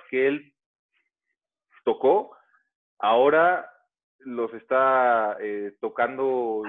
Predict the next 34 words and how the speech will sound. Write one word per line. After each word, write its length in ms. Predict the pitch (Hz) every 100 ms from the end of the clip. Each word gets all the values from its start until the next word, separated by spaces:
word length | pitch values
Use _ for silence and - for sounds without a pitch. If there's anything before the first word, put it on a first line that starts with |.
| 104
Joe 160 | 123
Dispenza, 840 | 117 110 _ 117 120 - 110 110 107
Greg 220 | 107 107 _
Braden, 720 | 110 113 107 107 110 107 101
Brian 300 | 104 104 98
Weiss, 420 | 110 113 113 110 - _ _ _ _ _ _ _ _ _ _
que 920 | 113 107 107 107 107 104 101 98 - _
eran 600 | 117 139 147 127 104 92 _ _ _
en 140 | - 113
su 120 | 127
momento 420 | 113 110 127 131
muy 180 | 135 127
revolucionarios, 840 | 143 139 110 110 113 104 151 117
o 40 | 101
sea, 80 | 104
estos 200 | 123 -
autores 380 | 107 - 110 117
que 80 | -
son 180 | - 107
bestseller 680 | 104 104 _ 98 101 101 98 85
y 40 | _
tal. 240 | 107 156 - _ _ _ _
Pero 160 | 107 107
bueno, 240 | 165 175
Jacobo, 720 | - 117 - 143 165 185 165 _ _ _ -
eh, 100 | 107
de, 440 | 113 - 107 104
en, 260 | 101 101 101
en, 560 | 110 98 98 95 95 92
ya 160 | 120 -
tenía 420 | 143 127 135 139 -
toda 200 | 120 135
una 220 | 135 131
estructura. 840 | 123 - 104 _ - 117 143 170